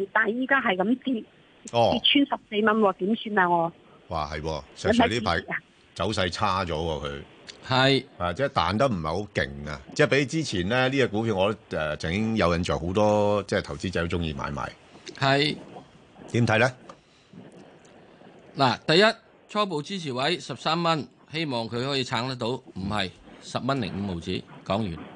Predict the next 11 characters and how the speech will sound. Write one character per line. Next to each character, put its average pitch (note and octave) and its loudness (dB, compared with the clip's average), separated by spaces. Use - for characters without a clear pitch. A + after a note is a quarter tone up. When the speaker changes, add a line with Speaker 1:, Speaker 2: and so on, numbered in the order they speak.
Speaker 3:
收 A2 0
工。 G2+ -4
Speaker 2:
哦。 D2+ -4
補 F#2+ 0
充 G#2 0
一 - 0
下 F2 0
得 D#2+ -6
唔 C#2+ -8
得？ - 2
Speaker 3:
冇。 A2+ 4